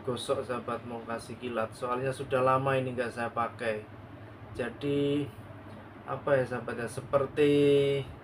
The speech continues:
suram ya warnanya, nggak, nggak mengkilat sangat ya,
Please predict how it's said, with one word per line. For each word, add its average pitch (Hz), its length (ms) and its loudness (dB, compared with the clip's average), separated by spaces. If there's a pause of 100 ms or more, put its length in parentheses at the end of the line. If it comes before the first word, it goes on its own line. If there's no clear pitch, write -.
(280)
suram 160 480 6
ya 131 160 4
warnanya, 131 480 2
nggak, 123 160 2 (160)
nggak 123 160 0
mengkilat 135 400 4
sangat 131 400 4
ya, 120 80 -2